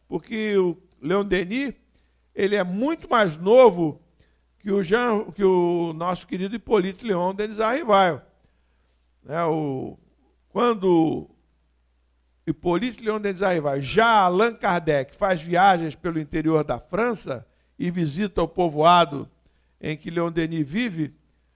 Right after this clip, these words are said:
há um relato no livro do André Morel sobre o, o encontro dos dois. O Leon Denis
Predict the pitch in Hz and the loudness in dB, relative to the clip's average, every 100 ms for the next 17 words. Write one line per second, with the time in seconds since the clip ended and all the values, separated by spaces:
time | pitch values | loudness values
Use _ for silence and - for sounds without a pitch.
0 | _ - 170 190 170 156 185 175 170 160 | _ -8 -4 0 2 4 4 2 -4 -4
1 | 160 170 156 151 151 170 160 139 160 185 | 0 0 0 -4 -2 -2 -2 0 0 0
2 | 165 - 185 165 156 151 131 110 _ _ | -2 -4 -4 -2 0 0 -4 -10 _ _
3 | _ _ _ _ - 143 139 139 131 135 | _ _ _ _ -12 -8 -4 -4 -6 -8
4 | 147 151 - 202 196 165 156 139 156 233 | -8 -8 -4 -2 -2 -4 -4 -2 2 4
5 | 208 - - _ _ _ - 156 185 196 | 2 -2 -20 _ _ _ -6 -2 -2 -2
6 | 190 226 | -6 -8